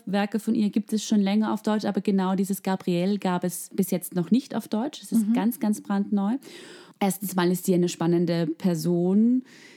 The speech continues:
Speaker 1: die Autorin selbst. Sie ha-, ist ihr Leben lang, war ihr Markenzeichen, dass sie Männerkleidung getragen hat. Sie wurde dafür auch immer sehr angefeindet.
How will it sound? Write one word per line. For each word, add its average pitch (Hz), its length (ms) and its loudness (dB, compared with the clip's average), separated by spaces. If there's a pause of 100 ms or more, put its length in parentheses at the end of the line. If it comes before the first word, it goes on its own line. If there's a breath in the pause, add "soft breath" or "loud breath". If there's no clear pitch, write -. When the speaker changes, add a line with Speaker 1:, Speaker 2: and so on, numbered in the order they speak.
(160 loud breath)
Speaker 1:
die - 200 0
Autorin 180 480 2
selbst. 165 640 0
Sie 196 340 0
ha-, 185 100 0
ist - 300 -6
ihr - 80 2
Leben 180 300 4
lang, 165 580 2
war 175 100 -2
ihr 180 100 0
Markenzeichen, 170 640 0
dass 165 140 -2
sie 175 80 0
Männerkleidung 185 720 2
getragen 180 520 -2
hat. - 180 -4
Sie 175 140 -2
wurde 160 160 0
dafür 170 340 -4
auch 165 120 -8
immer 165 160 2
sehr - 180 -6
angefeindet. 165 840 0